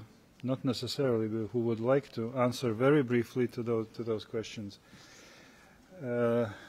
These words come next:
and then, and then, um, uh, uh, Benedicto will, uh, make a final sort of conclusions, uh, of,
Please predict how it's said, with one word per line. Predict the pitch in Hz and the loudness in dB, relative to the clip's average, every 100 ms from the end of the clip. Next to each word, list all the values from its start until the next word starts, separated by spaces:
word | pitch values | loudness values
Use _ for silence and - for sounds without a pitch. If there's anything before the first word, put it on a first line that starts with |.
| - - - - - | -20 -20 -20 -18 -2
and | 139 123 | 2 2
then, | 127 131 127 131 - | 2 2 0 -2 -6
and | 123 113 | -4 -2
then, | 123 120 120 120 127 196 | 0 2 0 -2 -6 -8
um, | 131 117 113 110 104 - - - - - - - - - - - - - - - - - 262 | -2 0 0 0 -4 -10 -20 -20 -20 -20 -20 -20 -20 -20 -20 -20 -20 -18 -20 -20 -20 -16 -6
uh, | |
uh, | 156 120 110 123 190 127 | -2 -2 -2 -4 -4 -4
Benedicto | 113 131 123 110 123 - 113 | 0 2 2 2 -2 -2 -2
will, | 110 117 110 117 123 - | 2 2 4 2 -2 -8
uh, | 143 117 110 117 98 151 | -4 -2 -2 -8 -14 -10
make | 127 127 123 113 - | -6 -2 -2 -2 -4
a | 107 104 | -6 -4
final | 127 120 110 107 | -2 -2 -2 -4
sort | 104 117 | -6 -6
of | 107 | -6
conclusions, | 123 107 127 120 107 101 92 - - 214 | -6 -6 -2 -2 -2 -6 -8 -12 -14 -10
uh, | 123 107 120 | -8 -8 -6
of, | 113 | -8